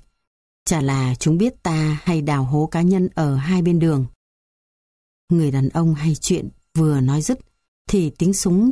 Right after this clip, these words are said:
từ chiếc máy bay vang lên. Đúng như lời ông ta nói, khẩu liên thanh vãi đạn xuống bên lề con đường nhựa.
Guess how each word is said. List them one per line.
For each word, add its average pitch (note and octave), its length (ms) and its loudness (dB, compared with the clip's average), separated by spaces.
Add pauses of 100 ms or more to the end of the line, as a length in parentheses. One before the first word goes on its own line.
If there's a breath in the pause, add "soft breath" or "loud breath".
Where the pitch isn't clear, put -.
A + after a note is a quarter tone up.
từ D3 220 0
chiếc A3+ 220 -2
máy D#3+ 120 0
bay E3+ 220 0
vang G3 280 0
lên. F3+ 220 2 (800)
Đúng D#3+ 260 2
như F#3 80 4
lời D#3 200 -2
ông D3 160 0
ta D#3+ 140 -2
nói, D3 340 0 (440)
khẩu D#3 200 -2
liên F#3 240 0
thanh F3+ 300 0
vãi E3+ 260 -6
đạn G#3 260 -4
xuống F3+ 400 2
bên F3+ 180 2
lề D#3 300 0
con F3+ 220 -2
đường D3 200 2
nhựa. D3 280 0